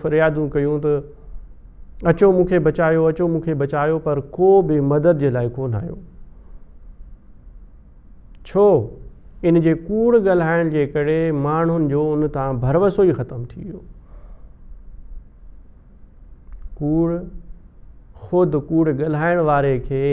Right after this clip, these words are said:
هن دنيا ۾ ئي رسوا ۽ خوار بڻائي ٿو، رسوا ڪري ڇڏي ٿو. ان تي ڪو به پت ڪرڻ جي لاءِ پوءِ راضي نه ٿيندو. ۽ مومن ڪڏهن ڪوڙ نه ڳالهائيندو. تنهنجي لاءِ روايتن ۾ آهي ته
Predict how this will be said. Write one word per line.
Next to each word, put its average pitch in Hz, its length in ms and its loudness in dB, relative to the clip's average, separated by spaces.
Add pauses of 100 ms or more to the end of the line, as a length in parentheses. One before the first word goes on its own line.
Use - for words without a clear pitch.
(140)
هن 180 340 2
دنيا ۾ 160 300 2 (100)
ئي 139 140 0
رسوا ۽ 143 380 -4 (160)
خوار 127 220 -2
بڻائي 104 340 -2
ٿو، - 160 -12 (1900)
رسوا 202 260 0
ڪري 160 200 -2
ڇڏي 107 260 -2
ٿو. - 200 -12 (560)
ان 202 140 8 (180)
تي 214 180 10
ڪو 220 280 6
به 202 160 2
پت 233 280 0 (100)
ڪرڻ 240 200 6
جي 214 80 6
لاءِ 185 220 4
پوءِ 185 120 0
راضي 160 260 2
نه 147 100 2
ٿيندو. ۽ 104 380 -4 (1700)
مومن 151 340 2
ڪڏهن 131 260 -2
ڪوڙ 156 240 -4
نه 170 140 -2
ڳالهائيندو. 107 540 -2 (560)
تنهنجي 151 220 2
لاءِ 147 200 2
روايتن ۾ 160 500 0
آهي 147 240 2
ته 160 280 0